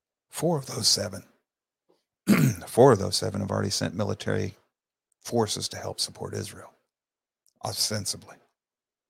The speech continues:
If the other three join, you have a final battle prophecy pattern in the Bible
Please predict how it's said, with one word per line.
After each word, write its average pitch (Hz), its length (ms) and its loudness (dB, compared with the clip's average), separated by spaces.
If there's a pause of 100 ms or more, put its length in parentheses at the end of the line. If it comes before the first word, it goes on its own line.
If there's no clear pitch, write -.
(1600)
If - 100 -6
the 107 140 2
other 135 160 4
three 113 260 0
join, 101 540 0 (1700)
you 120 200 2
have 120 240 -2
a 110 100 0
final 113 360 0
battle 104 520 -2
prophecy 107 640 -2 (960)
pattern 113 540 0 (960)
in 107 100 -4
the 101 80 -2
Bible 107 460 2